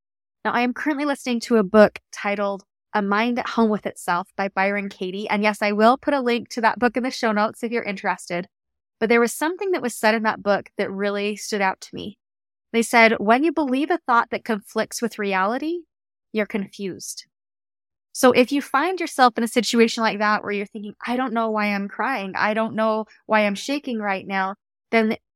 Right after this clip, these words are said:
use that as an indicator that there may be something that's happening in your current reality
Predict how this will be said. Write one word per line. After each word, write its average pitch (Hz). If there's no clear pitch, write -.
use 262
that 285
as 233
an 233
indicator 269
that 214
there 214
may 208
be 240
something 220
that's -
happening 254
in 240
your 214
current 240
reality 233